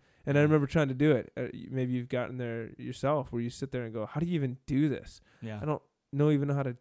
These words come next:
Speaker 1: sit here for that long and, and to read the Bible and expect,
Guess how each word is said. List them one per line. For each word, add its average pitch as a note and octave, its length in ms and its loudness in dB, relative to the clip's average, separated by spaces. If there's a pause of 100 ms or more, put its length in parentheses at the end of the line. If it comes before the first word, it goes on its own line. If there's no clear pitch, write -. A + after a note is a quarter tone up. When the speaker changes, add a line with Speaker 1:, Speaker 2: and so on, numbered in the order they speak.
(160)
Speaker 1:
sit - 360 -6
here A2 400 -6
for C#3 80 -6
that A2 180 -4
long A2 340 -10 (440)
and, A2+ 320 -2
and C3+ 160 -2
to F#3 80 -2
read B2 240 -2
the B2 80 -2
Bible A2+ 460 -2
and G#2 80 -8
expect, - 720 -10